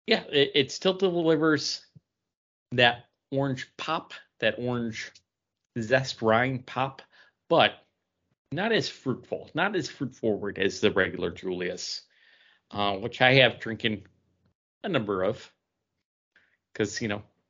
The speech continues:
I was supposed to give a four pack to Ed, but, you know, I didn't. So. <laughs> Sorry, Ed.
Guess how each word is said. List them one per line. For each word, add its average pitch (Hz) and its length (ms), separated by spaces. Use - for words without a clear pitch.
I 123 60
was 113 100
supposed 117 180
to 107 60
give 110 200
a 107 140
four 120 160
pack - 260
to 107 120
Ed, 117 280
but, 107 240
you 120 120
know, 107 180
I 101 240
didn't. 98 300
So. - 1160
<laughs> - 560
Sorry, 156 400
Ed. 139 280